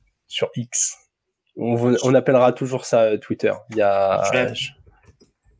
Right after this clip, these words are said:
Speaker 1: je vois
Speaker 2: je
Speaker 1: pas un monde où on appellera ça X. Personne n'appelle ça X.
Speaker 2: Regarde, et hop. Et voilà.
Speaker 1: Et,
Speaker 2: C'est
Speaker 1: Elon,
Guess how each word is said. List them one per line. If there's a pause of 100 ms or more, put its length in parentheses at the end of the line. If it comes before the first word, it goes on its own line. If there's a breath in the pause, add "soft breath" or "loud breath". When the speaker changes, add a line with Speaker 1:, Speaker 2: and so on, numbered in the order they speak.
Speaker 1:
je
vois
Speaker 2:
je
Speaker 1:
pas
un
monde
où
on
appellera
ça
X. (160)
Personne
n'appelle
ça
X. (540)
Speaker 2:
Regarde,
et
hop. (340)
Et
voilà.
Speaker 1:
Et, (120)
Speaker 2:
C'est
Speaker 1:
Elon,